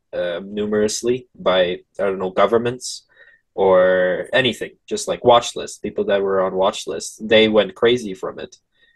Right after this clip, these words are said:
and, uh, did numerous horrible things from it. And I feel like some amount of privacy is needed for humans to, to feel.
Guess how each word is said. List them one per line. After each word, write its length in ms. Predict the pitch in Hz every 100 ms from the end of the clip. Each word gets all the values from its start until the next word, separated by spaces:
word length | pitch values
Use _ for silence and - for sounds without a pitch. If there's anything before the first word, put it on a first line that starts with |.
| _
and, 240 | 101 95 101
uh, 120 | 95
did 260 | 92 104
numerous 500 | 104 107 104 98 95
horrible 360 | - 101 98 95
things 460 | - 110 101 104 - -
from 200 | - 95
it. 160 | - - - _ _ _ _ _ _ _ _ _ _ 113 110
And 200 | - 107
I 80 | 107
feel 160 | - 117
like 160 | 110
some 280 | - 117 120
amount 300 | 107 107 104
of 100 | 95
privacy 560 | - 101 98 104 98 -
is 180 | 107 101
needed 320 | 101 107 101
for 120 | 95
humans 440 | 92 104 104 101 -
to, 300 | - 90 - _ _ _ _ _
to 100 | -
feel. 680 | - 104 101 98 90 85